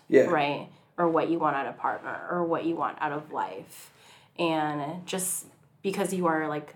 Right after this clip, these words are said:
Speaker 2: so big on goals and reaching your goals first, you know what I mean? I think of dating as, like, dating shouldn't complicate your life. If anything, it should, like, enhance it.
Speaker 1: For sure.
Speaker 2: You know, so, like, how do you know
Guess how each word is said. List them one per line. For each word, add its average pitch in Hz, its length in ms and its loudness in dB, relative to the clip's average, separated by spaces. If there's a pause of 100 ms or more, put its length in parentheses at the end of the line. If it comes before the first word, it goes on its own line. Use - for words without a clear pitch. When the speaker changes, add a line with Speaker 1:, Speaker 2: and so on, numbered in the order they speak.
(120)
Speaker 2:
so - 260 2
big 160 200 2
on 143 180 -2
goals 147 440 0
and 123 280 -8
reaching 151 360 0
your 143 100 0
goals 127 320 -6
first, 139 640 -4 (540)
you 247 80 10
know 247 80 10
what 214 80 4
I 175 40 4
mean? 165 180 6
I 180 100 0
think 220 180 -2
of 214 160 0
dating 165 320 0
as, 156 160 -4
like, 147 340 -6
dating 160 340 -2
shouldn't 156 340 -6
complicate 147 560 -2
your 147 140 -8
life. 143 300 -8
If 156 120 -18
anything, 156 400 -2
it 139 100 -8
should, 147 180 -10
like, 139 300 -10 (640)
enhance - 600 -4
it. - 280 -10
Speaker 1:
For 135 160 8
sure. 107 240 -2 (540)
Speaker 2:
You 175 100 6
know, 151 220 4
so, 156 240 -2
like, 123 340 -6 (280)
how 160 500 4
do 175 100 -4
you 160 180 2
know 135 640 -4